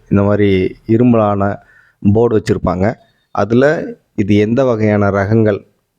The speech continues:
அப்படின்றதையும் குறிப்பிட்டிருக்கும், எந்த தேதியில நடப்பட்டதுன்றதும் குறிப்பிட்டிருக்கும், எத்தனை காய்கள் அவங்க வந்து பதியம் போட்டிருந்தாங்க அப்படின்றதும்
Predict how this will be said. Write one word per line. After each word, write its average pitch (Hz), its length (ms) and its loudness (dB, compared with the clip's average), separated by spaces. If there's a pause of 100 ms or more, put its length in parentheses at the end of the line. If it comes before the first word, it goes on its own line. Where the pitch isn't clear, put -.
(400)
அப்படின்றதையும் 107 640 0
குறிப்பிட்டிருக்கும், 101 640 -2 (400)
எந்த 110 460 0
தேதியில 131 400 2
நடப்பட்டதுன்றதும் 101 1000 0
குறிப்பிட்டிருக்கும், 98 640 -2 (340)
எத்தனை 156 400 -2
காய்கள் 131 420 0
அவங்க 98 280 0
வந்து 120 540 2
பதியம் 110 340 0
போட்டிருந்தாங்க 92 680 0
அப்படின்றதும் 110 680 0